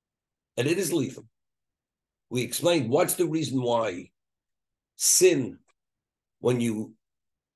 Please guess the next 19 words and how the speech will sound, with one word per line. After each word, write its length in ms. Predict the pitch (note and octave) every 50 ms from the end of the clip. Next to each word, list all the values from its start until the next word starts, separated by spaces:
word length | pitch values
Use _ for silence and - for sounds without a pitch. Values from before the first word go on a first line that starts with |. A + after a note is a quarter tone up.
| _
violate 480 | - A#2 C3 D3 E3+ F3+ F3 F3 D3+ B2+
the 80 | C#3 B2+
Torah, 300 | - C#3+ A#2+ A2+ G#2+ F#2+
why 240 | G2 A#2+ C#3+ D3+
does 200 | D3 C#3 D3 C3
it 40 | C3
not 180 | C3 A#2+ A2+ -
compromise 460 | - C3 C3 C3 A2 A#2+ B2 A2+ A2+
the 80 | - -
person 320 | - B2 A#2+ - - G2+
to 60 | F#2+
the 60 | F2+
person, 380 | - - A2 G#2+ - - - -
to 100 | - -
the 100 | F#2 -
point 260 | - - B2+ A2+ G#2
that 120 | - G#2+ F#2
he 120 | G2 E2+
dies? 540 | D#2+ G2 F#2 F#2+ F2+ E2 - - - -